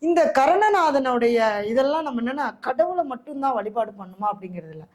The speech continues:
இந்த கரணம் வரக்கூடிய நேரத்துல நம்ம செய்யக்கூடிய விஷயங்கள் ஒவ்வொரு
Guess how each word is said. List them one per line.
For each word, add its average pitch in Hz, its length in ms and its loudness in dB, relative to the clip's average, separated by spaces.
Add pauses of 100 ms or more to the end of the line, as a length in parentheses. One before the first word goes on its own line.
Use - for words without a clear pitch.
(340)
இந்த 320 340 4
கரணம் 330 580 2
வரக்கூடிய 240 460 0 (200)
நேரத்துல 311 500 2 (720)
நம்ம 285 220 2
செய்யக்கூடிய 302 640 2 (160)
விஷயங்கள் 277 560 0 (540)
ஒவ்வொரு 403 340 4